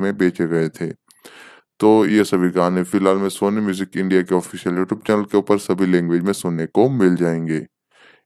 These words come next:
इसके अलावा इस फिल्म के डिस्ट्रीब्यूटर की बात करें तो ए फिल्म्स और श्री कार्तिकेय सिनेमाज ने मिलकर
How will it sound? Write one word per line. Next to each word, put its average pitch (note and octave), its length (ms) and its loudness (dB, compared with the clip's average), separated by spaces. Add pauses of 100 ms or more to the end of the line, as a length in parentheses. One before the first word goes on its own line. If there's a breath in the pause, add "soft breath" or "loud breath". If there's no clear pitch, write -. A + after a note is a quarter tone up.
इसके - 320 -2
अलावा F2 300 2
इस F#2 120 -2
फिल्म F2+ 220 -4
के F2 180 0
डिस्ट्रीब्यूटर G#2 600 0
की G#2+ 160 -2
बात G2+ 300 2
करें G2+ 200 0
तो E2+ 180 0
ए F2+ 160 6
फिल्म्स G#2+ 480 -2
और G#2 280 4
श्री G2+ 260 -2
कार्तिकेय F#2+ 580 0
सिनेमाज F2 600 -2
ने F2+ 60 -4
मिलकर G#2+ 500 2